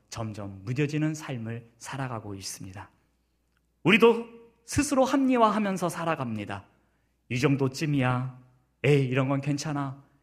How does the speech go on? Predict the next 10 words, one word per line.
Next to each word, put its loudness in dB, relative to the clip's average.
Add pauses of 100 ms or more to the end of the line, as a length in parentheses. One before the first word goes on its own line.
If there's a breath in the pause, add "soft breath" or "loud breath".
이런 4
거 6
한두 0
번쯤은 0
해도 2
괜찮다"라는 0 (140)
생각을 -4
하며 -6 (220 soft breath)
스스로를 -6
합리화합니다. -8